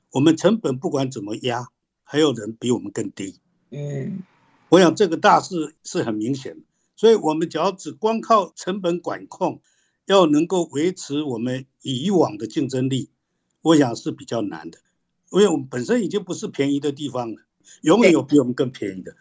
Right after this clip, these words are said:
Speaker 1: 也因为这样子，我们不能只看成本的管控，我们要看成效的提升，也不能只竞争价格，我们要
Speaker 2: 对。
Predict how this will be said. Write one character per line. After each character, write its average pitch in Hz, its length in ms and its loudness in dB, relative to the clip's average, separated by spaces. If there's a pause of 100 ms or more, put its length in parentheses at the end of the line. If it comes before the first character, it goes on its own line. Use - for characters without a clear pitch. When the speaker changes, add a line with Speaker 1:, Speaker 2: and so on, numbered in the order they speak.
(300)
Speaker 1:
也 143 200 -4
因 247 180 -2
为 247 140 2
这 - 160 -4
样 196 140 -2
子， 147 240 -16 (160)
我 127 140 -4
们 170 260 0
不 254 140 -2
能 196 200 -2
只 - 160 -18
看 147 260 -6
成 131 220 -10
本 95 220 -12
的 110 100 -8
管 85 240 -6
控， - 280 -6 (260)
我 110 80 -8
们 139 100 4
要 160 80 6
看 143 320 -4
成 135 240 -4
效 160 260 2
的 120 120 -6
提 - 260 -16
升， 104 320 -10 (460)
也 139 120 2
不 135 140 4
能 214 180 2
只 127 140 -12
竞 160 240 -4
争 151 180 -2
价 143 260 -4
格， 87 340 -18
我 127 100 -12
们 123 100 -4
要 160 60 0
Speaker 2:
对。 175 200 4